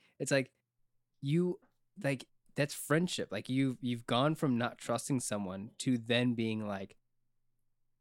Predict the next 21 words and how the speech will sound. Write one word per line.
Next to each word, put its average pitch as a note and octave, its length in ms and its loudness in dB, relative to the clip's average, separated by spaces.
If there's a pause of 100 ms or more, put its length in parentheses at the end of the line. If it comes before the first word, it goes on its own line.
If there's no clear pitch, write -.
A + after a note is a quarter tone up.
"You're F#3+ 80 2
my D3+ 100 6
best A#2 240 -2
friend, G2 320 -4 (420)
my B2+ 140 4
man." F#2+ 400 0 (180)
And C3 160 2
then, B2 200 2
like, A2 260 -2
they A#2 120 -2
go G#2 160 0
kill G#2 400 -4
parademons, G2 500 -4
and G2 120 -6
then F#2 120 -6
we G2 80 -4
all G2 100 -2
have G#2 160 -4
a G#2 40 -12
great - 220 -12
time, E2 320 -10